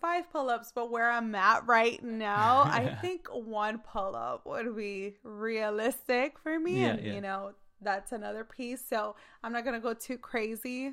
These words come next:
Speaker 1: on that. Um, the other one, I would just say getting, getting back into running and my mile run, like, the time, getting it under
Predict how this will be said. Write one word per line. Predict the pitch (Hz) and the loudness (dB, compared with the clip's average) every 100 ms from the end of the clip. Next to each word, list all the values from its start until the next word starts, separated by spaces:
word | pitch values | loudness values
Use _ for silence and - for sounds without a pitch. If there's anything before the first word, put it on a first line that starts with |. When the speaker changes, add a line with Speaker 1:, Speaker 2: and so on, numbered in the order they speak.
| 277 | -8
Speaker 1:
on | 254 262 | -6 -4
that. | 269 269 269 - - - - - | -2 -2 -2 -4 -16 -20 -18 4
Um, | 262 254 262 247 226 - - 262 | 8 8 8 4 -4 -12 -16 -12
the | 233 262 - | -8 -4 2
other | 240 240 262 | 4 4 2
one, | 233 233 240 226 226 220 220 - _ _ - | 0 -2 0 2 2 0 -4 -10 _ _ 0
I | 233 | 2
would | 226 240 | 2 0
just | 240 226 - | -2 -6 -2
say | 233 208 208 202 208 _ _ _ _ _ _ - | 0 2 2 -2 -4 _ _ _ _ _ _ 0
getting, | 233 247 285 302 294 254 - _ - | 2 2 2 0 -2 -4 -10 _ -16
getting | - 240 285 320 | -8 -6 -4 0
back | 247 214 240 240 | 4 6 4 0
into | 240 233 - - 240 226 208 202 190 | -6 -6 -10 -8 -4 -2 -2 -4 0
running | 196 240 294 120 62 226 247 - | 2 2 -2 -6 -10 -14 -10 -4
and | 226 220 214 208 208 - _ _ - | -2 -2 -2 -6 -10 -14 _ _ -4
my | 226 220 | 0 2
mile | 208 208 202 220 226 220 190 | 4 2 4 2 0 -2 0
run, | 214 202 208 262 | 2 2 0 -2
like, | 214 202 _ _ _ _ _ | -4 -6 _ _ _ _ _
the | 254 | -8
time, | 240 - 233 208 214 254 330 330 _ _ _ _ - | -8 -2 0 0 -4 -4 -4 -6 _ _ _ _ -14
getting | 233 220 233 233 | -8 -6 -6 -6
it | 226 220 | -4 -2
under | 202 208 208 202 196 196 | -2 -2 2 2 2 -2